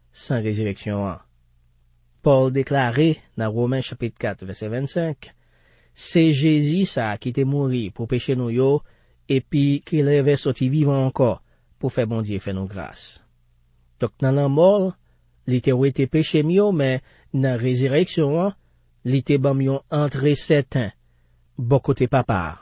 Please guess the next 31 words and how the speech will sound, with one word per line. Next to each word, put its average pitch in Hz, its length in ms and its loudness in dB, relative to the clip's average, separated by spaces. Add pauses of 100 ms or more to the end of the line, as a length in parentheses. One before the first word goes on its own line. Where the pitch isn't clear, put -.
nan 107 180 -2
syèl 95 240 -6
la. 78 140 -10 (220)
E 120 80 -6
se 147 160 -2
pou 151 140 -2
sa - 180 0
Pòl 143 200 0
di, 180 160 0 (460)
se 165 240 4
Jezi 156 480 4
sa 104 400 -2
ki 127 140 -4
te 139 100 2
mouri 139 480 0
pou 120 180 -8
peche 131 280 0
nou 120 160 -2
yo, 101 200 -4 (640)
epi 107 300 -4
ki 110 160 -4
leve 131 300 2
soti 135 320 -2
vivan 147 400 2
ankò, 110 240 -2 (640)
pou - 140 -8
fè 110 160 -4
Bondye 104 380 -4
fè 92 120 -10
nou 87 160 -10
gras. 92 480 -8